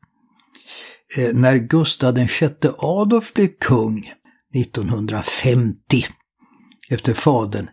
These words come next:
Gustav femtes död, då var han sextioåtta år. Kronprins Carl Gustaf var fyra år.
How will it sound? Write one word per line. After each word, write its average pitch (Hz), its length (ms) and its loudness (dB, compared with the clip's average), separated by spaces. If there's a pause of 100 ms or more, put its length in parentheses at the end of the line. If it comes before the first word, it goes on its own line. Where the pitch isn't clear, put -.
(220)
Gustav 120 260 0
femtes 110 340 -2
död, 104 260 -8 (340)
då 131 100 -4
var 127 140 2
han 113 200 -2
sextioåtta 139 1000 0
år. 120 420 0 (380)
Kronprins 143 640 0
Carl 110 260 -6
Gustaf 131 420 -2
var 110 200 -6
fyra 170 580 0
år. 113 280 -4